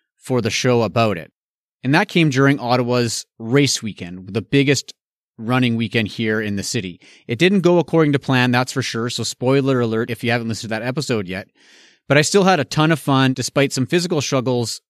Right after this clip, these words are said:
especially with my feet. Nonetheless, it's pretty hard to believe that that was actually five months ago. Well, here's to steep learning curves because I'm doing my second half marathon, road half marathon tomorrow, and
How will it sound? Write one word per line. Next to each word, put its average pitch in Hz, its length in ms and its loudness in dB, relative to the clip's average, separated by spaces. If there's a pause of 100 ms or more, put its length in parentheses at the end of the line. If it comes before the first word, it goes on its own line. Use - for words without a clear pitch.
(140)
especially 131 480 -2
with 117 240 -2
my 113 160 -2
feet. - 460 -6 (420)
Nonetheless, 165 420 2
it's 131 140 -8
pretty 180 180 0
hard 190 200 2
to - 20 0
believe 139 300 0
that 127 80 0
that 127 140 -2
was 120 120 -2
actually 120 300 -4
five 127 480 -2
months 135 260 0
ago. 104 400 -6 (380)
Well, 143 240 2
here's 185 300 0
to 226 100 -4
steep 185 280 -2
learning 160 280 2
curves 131 320 0
because 127 340 -2
I'm 135 140 -2
doing 139 220 2
my 127 100 2
second 190 420 0
half 135 240 0
marathon, 120 720 -4
road 151 240 2
half 127 200 0
marathon 113 420 -4
tomorrow, 131 680 0 (300)
and 127 680 2